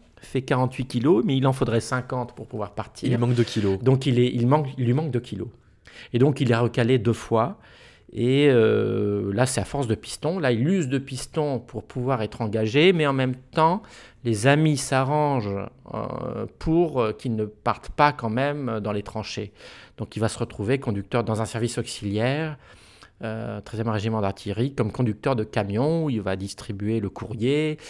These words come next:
Speaker 1: il va transporter des véhicules endommagés, euh, des hommes, euh, et il va voir toutes les horreurs de la guerre. Donc, le
Speaker 2: J'ai, j'ai eu l'impression, euh, à, à lire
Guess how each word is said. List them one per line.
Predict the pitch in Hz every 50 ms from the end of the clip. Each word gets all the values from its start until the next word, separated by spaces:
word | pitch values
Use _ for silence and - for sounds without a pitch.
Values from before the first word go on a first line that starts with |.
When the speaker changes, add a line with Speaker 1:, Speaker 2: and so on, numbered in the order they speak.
| - - - - - _ -
Speaker 1:
il | 110
va | 104 92
transporter | - - - 110 - - - - - - - 123
des | 104 104 104
véhicules | 92 95 101 101 101 - - - 113 104
endommagés, | 101 98 98 98 95 92 95 92 - 117 123 135 139 143 147 147 147 143 143 123
euh, | 110 101 95 95 95 95 92
des | 90 101 110 92 98
hommes, | 110 120 143 160 165 170 170 147
euh, | 123 110 107 104 104 - - - - - - - - - - - _ - 104 104 101 - - - -
et | 107 104
il | 101
va | 98 92
voir | 87 92 110 123 127
toutes | - - - -
les | 90 87
horreurs | 92 98 107 107
de | 98
la | 87 98 101
guerre. | 104 95 98 98 95 95 - 104
Donc, | 101 101 - - -
le | 123 127 117 113 117 117 117 107 - - - - - - - - _ _ - - _ _ - - - - - - - - - 135 123 113 -
Speaker 2:
J'ai, | - 135 160 -
j'ai | 131 131 147 131 123 127
eu | 127 139 - 135 135 135 135 139 143 170 190
l'impression, | 202 196 135 - 127 117 - 196 339 330 -
euh, | 139 123 113 107 107 107 104
à, | - 110 101 101 -
à | - 101
lire | 101 104 113